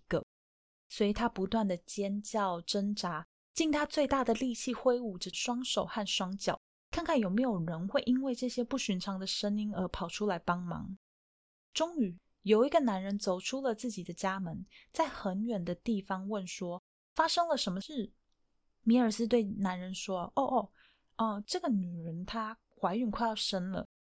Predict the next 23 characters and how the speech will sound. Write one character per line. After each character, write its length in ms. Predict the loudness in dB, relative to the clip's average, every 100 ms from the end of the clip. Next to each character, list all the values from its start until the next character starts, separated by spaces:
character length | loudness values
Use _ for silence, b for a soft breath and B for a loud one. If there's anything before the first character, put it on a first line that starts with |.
| _
我 120 | 4
想 160 | 6 8
要 140 | 6
帮 280 | 8 8 8
助 200 | 4 -2
她， 460 | -4 -4 -2 -2 -4 _ _ _ _
可 140 | 4
是 340 | 4 2 -6 -6
她 240 | -4 -2 0 0 0
有 140 | -2 2
妄 240 | 4 4
想 240 | 2 -2 0
症， 180 | 0 2
一 120 | -2
直 160 | -4
觉 140 | -2 -2
得 100 | 0
我 100 | 2
要 140 | 2
害 260 | 0 -2 -2
她， 340 | -4 -8 -8 -12 _ _
我 120 | 2
想 220 | 4 2